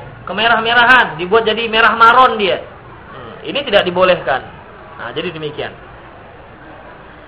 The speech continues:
Kemudian ada satu lagi mengenai uban juga. Kemarin, sebagaimana yang kemarin pernah kita singgung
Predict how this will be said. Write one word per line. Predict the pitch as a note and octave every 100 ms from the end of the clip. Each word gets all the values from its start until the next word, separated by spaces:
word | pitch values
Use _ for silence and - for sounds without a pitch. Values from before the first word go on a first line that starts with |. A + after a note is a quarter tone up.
| - - - - -
Kemudian | - C4 F#4
ada | F#4+
satu | E4+ E4+
lagi | D#4+ C#4 D#4 D4 - - - - - - - -
mengenai | A3 C#4 C#4+ C#4
uban | A3+ C4+
juga. | B3+ A#3+ A3 C#4+ D4 - - - - - - - - - - - - - - -
Kemarin, | E3+ F#3 G#3+ G#3+
sebagaimana | G3+ G3+ G#3 G#3+
yang | G#3+
kemarin | G3+ G3+ G3+
pernah | G3 F#3+
kita | G3 F#3+ F3+ F3
singgung | F3 E3+ A3 A3